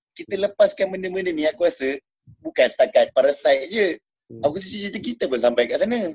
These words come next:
Speaker 2: Betul. Hmm.
Speaker 1: Sebab kita masih ada benda yang, benda paling kecil lah kita tak boleh nak buat dekat production. Trust.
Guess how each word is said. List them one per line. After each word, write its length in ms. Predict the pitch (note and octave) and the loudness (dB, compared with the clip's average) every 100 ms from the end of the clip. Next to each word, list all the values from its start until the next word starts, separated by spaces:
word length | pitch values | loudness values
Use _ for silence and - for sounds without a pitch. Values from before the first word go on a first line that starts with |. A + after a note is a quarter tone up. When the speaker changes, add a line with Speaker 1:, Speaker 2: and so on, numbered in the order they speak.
| _ | _
Speaker 2:
Betul. 320 | A#2+ A#2 C3+ C3+ _ _ _ _ _ _ _ _ _ _ _ | -16 -10 -10 -12 _ _ _ _ _ _ _ _ _ _ _
Hmm. 400 | - A2+ A#2+ A2+ A2 _ | -20 -20 -20 -20 _ _
Speaker 1:
Sebab 240 | - E4 E4 _ _ - | -12 -10 -12 _ _ -12
kita 320 | G3 G3 G#3+ | -10 -4 0
masih 240 | G#3+ G#3 | 0 0
ada 80 | G3 | -2
benda 320 | F#3 G3+ G3+ | 0 0 -2
yang, 40 | F#3+ _ _ _ _ _ | -4 _ _ _ _ _
benda 240 | C#3 F3+ | -4 0
paling 240 | G3 G3 - | 0 0 -8
kecil 400 | G3+ - G#3 - | -10 -6 -4 2
lah 240 | G3+ G3+ | 2 2
kita 320 | C3+ - D3 - | -4 -4 -4 -2
tak 160 | C3+ - | -6 -4
boleh 160 | C#3+ | -4
nak 140 | C#3+ C#3+ | -4 -2
buat 200 | D3 A2+ | 2 2
dekat 240 | - G#2 - | 0 -10 -8
production. 480 | B2+ A#2 - A2 G2 _ _ _ _ | -6 -4 -4 -6 -10 _ _ _ _
Trust. 480 | G#3 G3 G#2 - - | 4 4 4 -4 -16